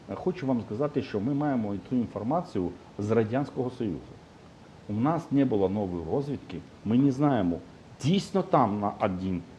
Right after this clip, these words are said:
трильйон доларів чи на двадцять п'ять трильйонів доларів, а може на сто трильйонів доларів. Це ніхто не знає.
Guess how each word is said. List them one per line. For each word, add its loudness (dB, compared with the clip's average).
трильйон 6
доларів 4
чи 2
на 8
двадцять 0
п'ять -4
трильйонів -6
доларів, -6
а -2
може 0
на -2
сто 6
трильйонів -2
доларів. -8
Це -2
ніхто -2
не 2
знає. -2